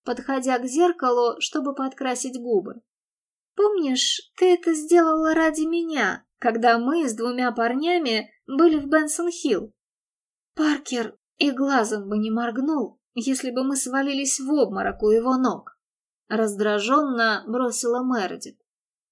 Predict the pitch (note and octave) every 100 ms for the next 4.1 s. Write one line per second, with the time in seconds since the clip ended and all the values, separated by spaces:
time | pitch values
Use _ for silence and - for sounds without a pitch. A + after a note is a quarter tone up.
0 | _ - D4+ C#4 B3+ - _ - - D#4
1 | D4+ - C#4+ C#4 C4+ B3+ F#3+ G#3 - -
2 | D#4+ C#4 G#3 - _ _ - D#4+ D4+ B3
3 | B3+ - C#4 C#4 C4 D#4+ E4 - A#3 G#3+
4 | G3+